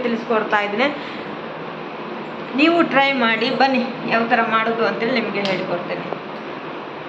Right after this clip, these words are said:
ಹಾಗೆಯೇ ಮರಿಬೇಡಿ ನಮ್ದು ಸಬ್ಸ್ಕ್ರೈಬ್ ಆಗೋಕ್ಕೆ, ಲೈಕ್ ಕೊಡಿ, ಶೇರ್ ಕೊಡಿ.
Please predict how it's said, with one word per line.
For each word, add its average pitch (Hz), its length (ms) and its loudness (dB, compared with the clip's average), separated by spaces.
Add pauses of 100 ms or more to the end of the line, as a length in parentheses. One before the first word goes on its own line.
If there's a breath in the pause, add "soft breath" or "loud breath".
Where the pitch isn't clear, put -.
ಹಾಗೆಯೇ 277 320 4 (120)
ಮರಿಬೇಡಿ 240 520 4
ನಮ್ದು 208 260 0
ಸಬ್ಸ್ಕ್ರೈಬ್ 220 500 2
ಆಗೋಕ್ಕೆ, 190 380 0 (560)
ಲೈಕ್ 302 240 4
ಕೊಡಿ, 302 180 4 (140)
ಶೇರ್ 226 320 4
ಕೊಡಿ. 226 180 4